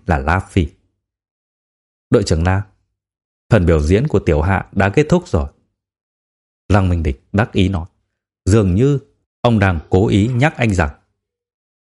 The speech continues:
"Anh nhìn xem, anh đã trở thành người thừa rồi." La Phi không thèm để ý đến lời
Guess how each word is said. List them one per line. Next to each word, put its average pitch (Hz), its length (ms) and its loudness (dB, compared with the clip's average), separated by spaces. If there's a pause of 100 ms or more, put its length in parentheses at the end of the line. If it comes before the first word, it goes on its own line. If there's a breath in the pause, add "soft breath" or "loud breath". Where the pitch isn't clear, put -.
(300)
"Anh 101 160 2
nhìn 90 180 2
xem, 90 300 -2 (1000)
anh 107 180 0
đã 117 140 2
trở 85 200 0
thành 87 260 -2
người 80 240 0
thừa 82 300 0
rồi." 71 240 -6 (1040)
La 101 160 2
Phi 85 260 -2 (160)
không 117 200 0
thèm 82 280 -2
để 78 140 0
ý 90 300 -2 (240)
đến 104 140 2
lời 123 180 0